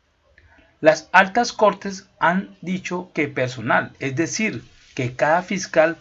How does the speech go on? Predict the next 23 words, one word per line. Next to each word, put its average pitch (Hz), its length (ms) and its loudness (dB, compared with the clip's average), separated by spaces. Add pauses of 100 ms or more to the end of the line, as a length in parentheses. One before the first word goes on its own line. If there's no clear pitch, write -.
puede 175 280 -2
durar 156 340 -2
los 160 220 -6
cuatro 196 500 2
años 185 320 -2
que - 100 -8
indica 135 400 -4
la 156 160 2
Constitución 170 880 -4 (320)
y 262 320 2
que 180 320 -2
el 208 160 -6
contador 156 840 0 (140)
vuelve 190 440 0
a 208 80 4
cero 147 420 -4 (100)
con 127 280 -4
cada 156 360 2
posesión 135 580 -6
de 139 80 -6
un 131 220 -4
nuevo 131 260 -6
jefe 131 480 -8